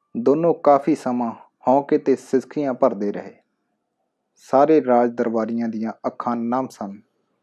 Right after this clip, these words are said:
ਚੰਦਰਬਦਨ ਨੂੰ ਵੀ ਹਰਮ ਵਿੱਚੋਂ ਬੁਲਾ ਲਿਆ ਗਿਆ। ਬਸੰਤ ਤੇ ਚੰਦਰਬਦਨ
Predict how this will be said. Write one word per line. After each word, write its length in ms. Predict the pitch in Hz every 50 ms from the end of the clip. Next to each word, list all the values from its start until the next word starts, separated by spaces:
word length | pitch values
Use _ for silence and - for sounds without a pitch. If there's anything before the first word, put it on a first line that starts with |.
| _ _ _ _ _ _ _ _ _
ਚੰਦਰਬਦਨ 580 | - 147 143 139 151 156 147 139 139 131 147 147
ਨੂੰ 260 | 143 143 139 139 131
ਵੀ 260 | 131 131 123 117 101 - _ _ _ _ -
ਹਰਮ 440 | - - - - 127 131 131 135 127
ਵਿੱਚੋਂ 320 | 123 123 - - - 123 120
ਬੁਲਾ 380 | 113 117 113 110 107 101 104
ਲਿਆ 220 | 104 107 107 104 98
ਗਿਆ। 240 | 95 95 90 - - _ _ _ _ _ _ _ _ _ _ _ _ _ 123
ਬਸੰਤ 540 | 120 127 117 - - - 127 131 131 - 143
ਤੇ 180 | - 156 147
ਚੰਦਰਬਦਨ 760 | 139 - 147 135 135 127 139 135 127 131 123 123 127 120 113